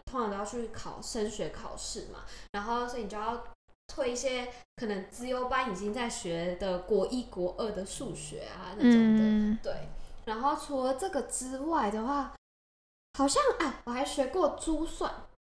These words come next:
Speaker 2: 哦，珠算，对，台湾很多人学珠算。
Speaker 1: 对，我会，我从国小好像就开始去学，所以我数学就是珠算、心算能力很强，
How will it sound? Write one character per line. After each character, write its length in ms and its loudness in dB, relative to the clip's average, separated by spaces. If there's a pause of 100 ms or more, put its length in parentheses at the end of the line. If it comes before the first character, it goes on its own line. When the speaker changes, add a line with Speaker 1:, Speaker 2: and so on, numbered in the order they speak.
(220)
Speaker 2:
哦， 180 12
珠 220 10
算， 120 8
对， 160 12
台 200 12
湾 100 12
很 80 12
多 100 12
人 120 12
学 120 4
珠 160 6
算。 220 8
Speaker 1:
对， 180 2 (380)
我 140 0
会， 120 0 (180)
我 120 -2
从 380 -2
国 160 -4
小 180 -2
好 100 -2
像 80 -6
就 100 -6
开 120 -4
始 60 -4
去 140 -10
学， 360 -10
所 160 -4
以 60 6
我 260 2 (240)
数 180 -4
学 240 -2
就 120 -8
是 200 2
珠 160 -10
算、 200 -4
心 180 -4
算 160 0
能 140 2
力 160 -2
很 120 -8
强， 140 -10